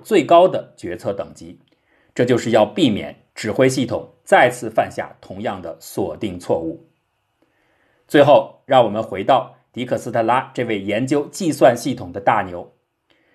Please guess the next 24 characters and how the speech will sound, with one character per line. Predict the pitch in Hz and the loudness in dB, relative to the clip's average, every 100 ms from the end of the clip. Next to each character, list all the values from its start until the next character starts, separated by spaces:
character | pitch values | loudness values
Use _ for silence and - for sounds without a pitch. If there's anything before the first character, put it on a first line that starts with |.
| _ - | _ -8
实 | - | -4
际 | 226 233 | 0 2
上， | 165 - - | 2 0 -4
他 | - | -6
自 | - 202 | -4 -8
己 | 98 | -8
就 | 107 127 | -10 -10
是 | 117 | -10
一 | 98 | -14
个 | 101 95 | -10 -10
谜 | 92 123 | -8 -10
题。 | - 85 - _ _ _ _ _ _ - | -10 -18 -20 _ _ _ _ _ _ -6
他 | - 185 - 120 | 2 2 2 -4
研 | 113 | -6
究 | 131 160 | 0 0
了 | 139 - | 0 -4
一 | 120 | -6
辈 | 190 214 170 | 2 4 2
子 | - | -4
的 | 98 | -10
计 | 95 131 | -8 -8
算 | 117 110 | -4 -4
结 | 101 85 | -4 -10
构， | 131 117 - | -4 -6 -6